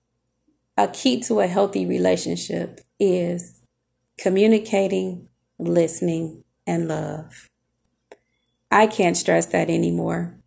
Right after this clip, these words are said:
I can't. Love will get us everywhere we need to go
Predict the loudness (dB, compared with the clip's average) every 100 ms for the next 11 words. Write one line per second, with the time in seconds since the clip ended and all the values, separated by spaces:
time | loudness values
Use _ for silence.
0 | _ _ _ _ _ _ _ _ _ 0
1 | 2 2 -2 -2 -4 -8 -16 _ _ _
2 | _ _ 2 6 8 8 4 2 2 2
3 | 2 -2 -8 _ 2 2 4 2 4 2
4 | 2 0 2 0 -2 -2 -2 -2 -4 -10